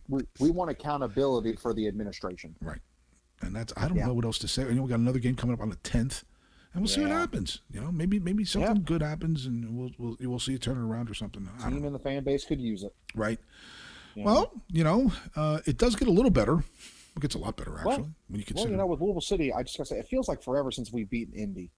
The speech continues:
Speaker 2: Yeah. Yeah,
Speaker 1: You know,
Speaker 2: really.
Speaker 1: three straight, three straight games without a win
Speaker 2: Mm-hmm.
Speaker 1: against them. Um, I'll just say this: the two road losses we had, the back-to-back losses, those were statistical aberrations.
Speaker 2: Right.
Speaker 1: By the way, buzzword, aberrations.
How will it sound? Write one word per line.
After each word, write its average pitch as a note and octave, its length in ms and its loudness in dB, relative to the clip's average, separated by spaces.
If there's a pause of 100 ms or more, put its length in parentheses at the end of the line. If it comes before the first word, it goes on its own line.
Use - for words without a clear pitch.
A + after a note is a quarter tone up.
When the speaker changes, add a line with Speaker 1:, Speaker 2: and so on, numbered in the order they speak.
(140)
Speaker 2:
Yeah. F#2+ 180 -6 (460)
Yeah, D#3 120 6
Speaker 1:
You B3+ 60 8
know, D#3+ 40 6
Speaker 2:
really. C3+ 260 2
Speaker 1:
three E3 180 0
straight, F3+ 240 -2 (220)
three E3+ 180 0
straight D3+ 280 0
games D#3 220 0
without C3 240 0
a A#2+ 40 -2
win C#3 420 -2 (100)
Speaker 2:
Mm-hmm. G#2 180 -2 (580)
Speaker 1:
against C3+ 360 -2
them. E3 220 -4 (280)
Um, G#2+ 540 -2 (680)
I'll G#3+ 120 -2
just A#3 120 -6
say A3 100 2
this: C#3 160 -2
the C3+ 80 -2
two A#3+ 240 2
road D#3+ 260 0
losses B2 400 -2
we A2+ 80 -2
had, A2 160 0
the G2+ 80 -8
back-to-back C#3 340 -2
losses, B2+ 380 -2
those F3+ 180 -2
were D#3+ 80 -2
statistical - 640 -8
aberrations. G2+ 720 -6
Speaker 2:
Right. F#2+ 160 -4 (220)
Speaker 1:
By B2+ 80 0
the B2+ 60 -2
way, G2+ 220 -2 (220)
buzzword, G#2+ 480 -2 (800)
aberrations. G#2+ 760 -4